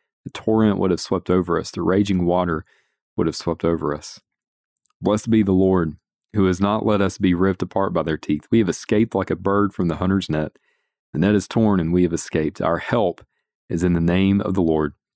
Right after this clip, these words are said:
the maker of heaven and earth." God, we confess today, if you had not been on our side, Father, we would have suffered.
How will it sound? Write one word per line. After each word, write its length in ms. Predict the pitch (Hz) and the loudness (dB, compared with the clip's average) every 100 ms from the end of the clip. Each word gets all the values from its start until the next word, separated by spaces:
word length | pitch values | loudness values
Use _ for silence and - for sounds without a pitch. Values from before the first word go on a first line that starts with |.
| _ _ _ - | _ _ _ -6
the 60 | 85 | 0
maker 380 | 92 95 101 | 0 0 0
of 140 | 92 85 | 0 0
heaven 440 | 90 82 80 90 - _ _ _ 85 | -2 -2 -4 -6 -14 _ _ _ -4
and 100 | 65 | -2
earth." 360 | 71 - _ _ _ _ _ _ _ _ _ _ _ _ _ | -2 -4 _ _ _ _ _ _ _ _ _ _ _ _ _
God, 160 | 101 95 | 0 2
we 100 | 113 | 2
confess 640 | 101 87 107 90 - - | 0 0 0 -2 -6 -14
today, 460 | - 92 90 80 80 _ _ _ _ - | -2 0 0 -2 -10 _ _ _ _ -8
if 180 | - | -4
you 360 | 104 113 123 123 | 2 4 6 4
had 120 | 110 | 2
not 220 | 110 104 | 2 2
been 140 | 98 95 | 2 2
on 140 | 92 | 2
our 120 | 87 | 0
side, 420 | 85 76 71 - - _ | -2 -2 -2 -6 -16 _
Father, 280 | 92 87 85 | -2 0 0
we 200 | 85 95 | 0 0
would 340 | 92 104 98 | 2 2 2
have 300 | 85 82 - _ _ _ - | -2 -4 -6 _ _ _ -12
suffered. 540 | - 90 - 76 | -4 -4 -2 -2